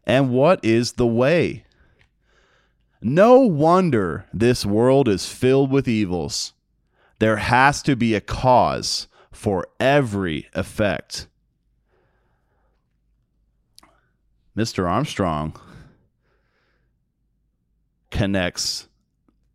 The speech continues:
atheism with all world problems. Denying God, rejecting our Creator, it makes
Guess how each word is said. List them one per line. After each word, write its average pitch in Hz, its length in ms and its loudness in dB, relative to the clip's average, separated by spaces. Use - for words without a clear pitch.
atheism 95 840 -4
with 95 320 -4
all 151 640 4
world 147 420 0
problems. 85 800 -2
Denying 151 880 4
God, 120 520 2
rejecting 135 920 0
our 131 240 -2
Creator, 120 720 0
it 113 140 -2
makes 123 460 -2